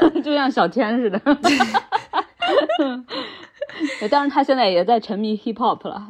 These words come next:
就是在沉迷那个 K-pop。对，对，对，对。就如果说你是一个懒人的话，那基本上就告别这份工作吧，是吧？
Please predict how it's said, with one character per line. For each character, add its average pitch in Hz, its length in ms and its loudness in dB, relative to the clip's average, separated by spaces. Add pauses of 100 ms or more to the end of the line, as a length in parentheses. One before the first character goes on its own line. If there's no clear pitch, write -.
就 214 100 -4
是 202 60 -4
在 202 180 -4
沉 196 180 -6
迷 190 180 -10
那 190 120 -10
个 175 100 -6
K-pop。 311 460 0 (140)
对， 175 140 -4
对， 160 300 -4
对， - 20 -12
对。 160 240 -8 (340)
就 214 100 6
如 226 200 2
果 285 160 4
说 254 140 -2
你 220 180 -2
是 247 100 -2
一 240 60 -2
个 254 60 2
懒 185 240 0
人 147 160 -6
的 196 100 -8
话， 185 220 -4
那 180 320 -6
基 190 200 -6
本 175 200 -4
上 170 300 -6
就 170 240 -8
告 202 180 0
别 151 200 -2
这 175 120 -8
份 165 160 -6
工 151 180 -4
作 156 160 -6
吧， - 140 -14
是 - 120 -12
吧？ 120 160 -14